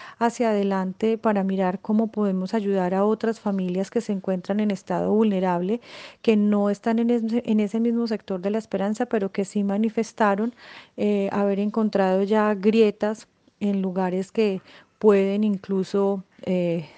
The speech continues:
ser, eh, arrasados por, por derrumbes. Mm, tenemos también una visita realizada en el sector de Santa Rosa de Cabal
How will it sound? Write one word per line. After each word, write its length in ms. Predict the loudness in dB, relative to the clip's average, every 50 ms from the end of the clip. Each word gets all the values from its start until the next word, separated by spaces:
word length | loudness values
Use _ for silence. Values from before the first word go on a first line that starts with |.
| -20 -20
ser, 500 | -8 -2 0 0 2 2 0 0 -2 -2
eh, 640 | 0 2 2 4 4 2 2 2 2 0 0 -2 -6 -10 -8
arrasados 720 | -4 -2 0 0 0 0 0 0 0 0 0 -2 -4 -4
por, 300 | -2 -2 -2 -2 -2 -6 _ -20 -20 -20 -20 -20 -20 -14 _
por 220 | 0 0 0 2
derrumbes. 640 | 2 0 4 6 6 6 6 4 2 -2 -8 -14 -18 _ _ -20 -20 -20 -20 -20 -20 _ _ _
Mm, 760 | -2 0 2 4 4 4 4 2 2 2 2 2 2 2 0 -2 -4 -8 _ _
tenemos 400 | 0 0 2 2 0 0 -2 0
también 520 | 0 2 2 4 4 4 4 4 2 0 -4 -8 -14 -20 -20 -16 -8 -6
una 280 | -4 -2 0 0 0
visita 480 | 0 0 0 0 -2 -2 0 0 0 2
realizada 720 | 2 2 2 0 0 -2 -2 -2 0 0 0 0 -2 -2 -4 _ _ _ _ _ _ _ _ _ _ _ _ -6 -2
en 440 | 0 0 2 2 0 0 0 0
el 120 | -2 -2 -2
sector 380 | -4 -8 -8 _ -6 -6 -4
de 400 | -2 0 0 0 0 0 0 -2 -2
Santa 320 | -2 -4 -4 -2 -2 -2
Rosa 280 | -2 -2 -2 -2 0 0
de 100 | 0 -2
Cabal 500 | -2 -2 -2 0 2 2 2 2 0 -2